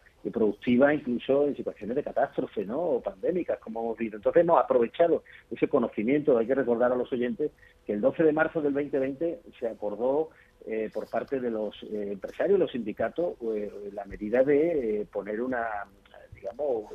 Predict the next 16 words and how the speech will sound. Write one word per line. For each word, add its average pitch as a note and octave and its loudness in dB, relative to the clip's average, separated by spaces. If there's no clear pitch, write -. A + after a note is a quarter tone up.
un A2 -14
paquete C3 0
de, A#2+ 0
de, G#2 -2
de, G2 -4
de G#2 -8
decisiones C3+ 2
en C#3 2
materia A#2+ 2
de A2+ 0
expediente B2 -2
de C3 2
regulación A#2+ -2
temporal A#2 0
de C3+ -2
empleo, B2+ -4